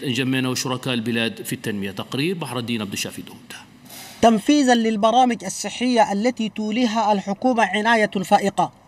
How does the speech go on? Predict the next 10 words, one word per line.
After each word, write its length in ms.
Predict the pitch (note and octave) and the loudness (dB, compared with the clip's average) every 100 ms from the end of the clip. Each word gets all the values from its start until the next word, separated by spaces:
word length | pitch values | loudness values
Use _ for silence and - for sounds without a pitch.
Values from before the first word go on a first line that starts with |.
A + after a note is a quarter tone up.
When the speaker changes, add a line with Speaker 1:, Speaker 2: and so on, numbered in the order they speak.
| _ | _
Speaker 2:
والرعاية 500 | F3 G3 G#3 G#3 B3 | 2 4 6 6 6
العامة، 500 | A3 F#3 A#3+ A3+ G3 | 6 4 4 4 2
انطلقت 560 | G3+ G3 C4+ C4 A#3+ - | 0 2 4 4 2 -2
فعاليات 720 | A#3 G3+ A3 G#3+ B3 B3+ G3 | -2 4 4 4 6 6 6
الدورة 380 | F#3+ F3 B3+ A3+ | -6 0 0 0
السادسة 600 | - G#3+ G3+ A#3+ A3+ D3+ - - - F#3+ | 0 2 4 4 2 0 -2 -20 -4 0
التي 380 | G#3+ C4 B3 G#3+ | 2 2 2 0
خصصت 560 | C#4 - A#3 A3 G#3 | 0 -2 -4 -4 -4
لتطوير 500 | G#3 G#3 G#3 A#3 A#3+ | -4 -4 -2 2 4
الإنجاب 460 | G#3 G3+ G3 A#3+ | 4 0 4 4